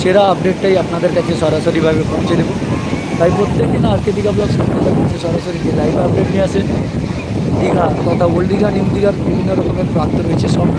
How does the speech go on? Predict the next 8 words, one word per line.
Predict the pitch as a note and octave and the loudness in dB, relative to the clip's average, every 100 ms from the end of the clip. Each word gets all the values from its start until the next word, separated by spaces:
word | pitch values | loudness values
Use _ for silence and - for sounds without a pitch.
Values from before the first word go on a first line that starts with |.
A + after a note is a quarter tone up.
| F3+ - - | -2 -4 -2
সব | E3+ - | -2 0
জায়গা | F#3+ F#3 | 0 0
থেকে | F#3 E3+ | 0 0
আপনাদের | E3 E3 - - - - - - | 0 0 -2 -2 -6 -8 -8 -4
প্রত্যেকদিন | F3 G3 G3+ F3 F#3+ E3 | -2 0 0 2 0 2
লাইভ | F3 E3+ | 0 0
নিয়ে | F#3 F#3 | 0 2
আসি। | E3 | 0